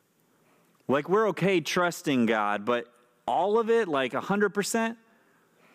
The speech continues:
And what happens is that we tend to trust God and. We trust God and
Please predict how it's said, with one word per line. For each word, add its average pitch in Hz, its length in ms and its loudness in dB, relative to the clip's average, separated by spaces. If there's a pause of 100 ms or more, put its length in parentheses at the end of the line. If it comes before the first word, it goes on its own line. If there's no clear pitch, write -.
(160)
And 151 140 2
what 180 180 2
happens 180 480 0
is 139 160 0
that 156 140 2
we 170 140 4
tend 202 200 0
to 175 60 4
trust 175 300 -2
God 156 260 2 (220)
and. 110 440 0 (1080)
We 151 100 4
trust 185 340 -2
God 165 440 0 (540)
and 135 580 0